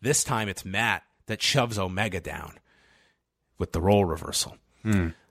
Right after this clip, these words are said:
Speaker 1: Omega
Speaker 2: Let,
Speaker 1: then
Speaker 2: let, let, before we even set up, like, let's get, let's just talk about how, like, this really was, like, I didn't expect this level of, like, acting to be involved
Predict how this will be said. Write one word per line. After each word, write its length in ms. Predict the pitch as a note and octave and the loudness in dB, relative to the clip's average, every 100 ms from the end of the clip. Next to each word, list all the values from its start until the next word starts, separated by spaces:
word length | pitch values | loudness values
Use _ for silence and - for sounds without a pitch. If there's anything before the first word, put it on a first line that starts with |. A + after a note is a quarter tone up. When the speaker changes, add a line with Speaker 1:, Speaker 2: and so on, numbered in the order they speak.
| _ _ _ _ - - _ - | _ _ _ _ -20 -20 _ -6
Speaker 1:
Omega 400 | A2 B2 F3 E3+ | -2 0 2 2
Speaker 2:
Let, 100 | C#3+ | 2
Speaker 1:
then 100 | C3+ | 2
Speaker 2:
let, 240 | F#3+ E3 | 0 -2
let, 200 | D#3 D3 | -8 0
before 260 | D3+ D3 G3 | 0 2 2
we 160 | F3 C3 | 4 4
even 180 | A2+ | 2
set 220 | G#2+ A#2+ B2 | 2 2 4
up, 100 | G#2+ | 2
like, 220 | G#2 - | -2 0
let's 240 | F3 - | -2 -2
get, 220 | - - - | -12 -10 -2
let's 240 | D#3+ - | 0 0
just 180 | D#3 - | -2 2
talk 160 | A2 | 2
about 220 | A2 F#2+ F#2+ | 2 -2 0
how, 180 | F#2 | 2
like, 340 | F2+ E2+ E2+ _ _ _ - | 2 0 -4 _ _ _ -20
this 400 | - D#3 F#3 E3+ | -2 0 2 4
really 200 | F3 B2+ | 6 6
was, 240 | G#2 F#2+ | 4 2
like, 420 | G2+ F#2 - - _ _ _ _ _ _ _ _ C3+ | 0 -2 -4 -20 _ _ _ _ _ _ _ _ 0
I 100 | G#3+ | 2
didn't 180 | A#3+ F3 | 4 2
expect 360 | - C#3+ A2+ | 2 0 2
this 220 | B2 C3 | 2 2
level 340 | A2 A2+ A#2 - | 2 4 4 0
of, 140 | F#2 | -2
like, 300 | F#2 F2+ - - | -4 -6 -8 -4
acting 520 | G2+ F2+ - B2 B2 | -2 -2 -4 -4 -4
to 120 | A#2 F#2+ | -4 -4
be 160 | G2 | -2
involved 440 | F#2+ F#2 F#2+ F#2+ | -2 -2 -2 -2